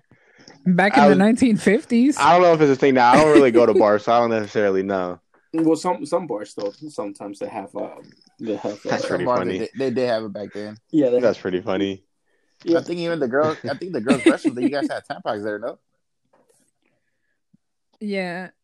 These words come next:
Speaker 1: that's always been a thing, but, like, I know, like, back in the fifties and shit, you can get cigarettes out of that shit, or, like, bubble gum, or,
Speaker 2: They
Speaker 1: or
Speaker 2: just have vending
Speaker 1: condoms,
Speaker 2: machines in
Speaker 1: but
Speaker 2: the bathroom.
Speaker 3: Yeah, like,
Speaker 1: Pretty
Speaker 3: you know, they
Speaker 1: much.
Speaker 3: had, like,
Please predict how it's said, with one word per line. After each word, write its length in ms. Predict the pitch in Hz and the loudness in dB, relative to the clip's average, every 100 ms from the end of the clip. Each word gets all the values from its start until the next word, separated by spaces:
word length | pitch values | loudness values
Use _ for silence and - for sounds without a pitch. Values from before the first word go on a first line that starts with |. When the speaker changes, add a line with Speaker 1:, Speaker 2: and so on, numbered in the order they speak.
| - | -4
Speaker 1:
that's 320 | 220 262 453 | 0 0 0
always 240 | 392 302 | -2 -2
been 160 | 226 226 | -2 -2
a 60 | 185 | -4
thing, 340 | 196 254 269 | -8 -6 -6
but, 100 | 214 | -4
like, 300 | 196 180 185 - _ _ _ | -4 -4 -6 -14 _ _ _
I 120 | 202 | -6
know, 180 | 214 220 | -4 -2
like, 240 | 208 196 196 | -2 -4 -4
back 240 | 180 - | -4 -4
in 80 | 208 | -6
the 80 | 170 | -8
fifties 420 | - 208 220 196 | -10 -10 -8 -6
and 140 | 180 | -6
shit, 160 | - 180 | -2 -2
you 140 | 175 | 0
can 160 | 208 190 | -2 -2
get 160 | 175 | -2
cigarettes 580 | - 180 208 202 180 - | -4 -4 -4 -2 -2 0
out 100 | 175 | -2
of 120 | 180 | -2
that 160 | 175 180 | -4 -8
shit, 340 | - 180 180 _ _ _ _ _ _ - | -10 -12 -12 _ _ _ _ _ _ -8
or, 160 | 170 | -4
like, 240 | 170 175 180 | -4 -4 -4
bubble 320 | 180 202 196 | -4 -2 -4
gum, 440 | 190 190 190 190 | -4 -6 -6 -6
or, 380 | 170 160 156 170 | -6 -8 -8 -10
Speaker 2:
They 200 | 196 202 | -4 0
Speaker 1:
or 20 | |
Speaker 2:
just 120 | 196 190 | 0 2
have 140 | 185 | 2
vending 180 | 226 196 | 2 0
Speaker 1:
condoms, 20 | |
Speaker 2:
machines 300 | 208 - 165 | -2 -2 -4
in 80 | 160 | -4
Speaker 1:
but 20 | |
Speaker 2:
the 60 | 90 | -4
bathroom. 1160 | 90 92 98 95 - - - - - - 285 - _ _ | -4 -4 -4 -8 -12 -20 -20 -18 -14 -12 -12 -14 _ _
Speaker 3:
Yeah, 320 | 135 147 320 277 - - | -4 -2 -2 -6 -14 -14
like, 320 | 123 113 139 | -10 -12 -4
Speaker 1:
Pretty 220 | - 226 | 0 0
Speaker 3:
you 60 | 175 | 2
know, 240 | 175 202 196 | 2 2 2
they 80 | |
Speaker 1:
much. 200 | 208 107 - | 2 0 -6
Speaker 3:
had, 60 | |
like, 80 | 98 | -14